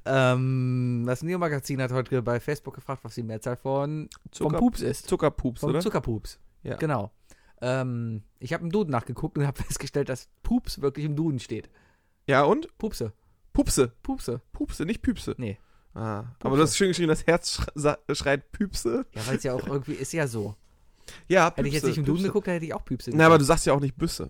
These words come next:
Speaker 2: sondern Bus und Busse.
Speaker 1: Äh, Büsse? Warum nicht?
Speaker 2: Busse.
Speaker 1: Ja,
Speaker 2: Man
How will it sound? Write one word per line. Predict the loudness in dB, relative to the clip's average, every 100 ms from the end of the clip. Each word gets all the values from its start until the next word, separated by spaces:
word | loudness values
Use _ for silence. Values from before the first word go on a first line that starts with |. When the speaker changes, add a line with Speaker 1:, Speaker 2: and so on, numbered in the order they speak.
| -12 -8
Speaker 2:
sondern | -4 -4 -4
Bus | -8 -10 _ _ _ _ -10
und | -4
Busse. | -4 -4 -14 _ _ _ _ _ _ _ _ _
Speaker 1:
Äh, | -20 -20 -20 -18
Büsse? | -16 -12 -10 -10 -10
Warum | -14 -6
nicht? | -6
Speaker 2:
Busse. | -4
Speaker 1:
Ja, |
Speaker 2:
Man | -6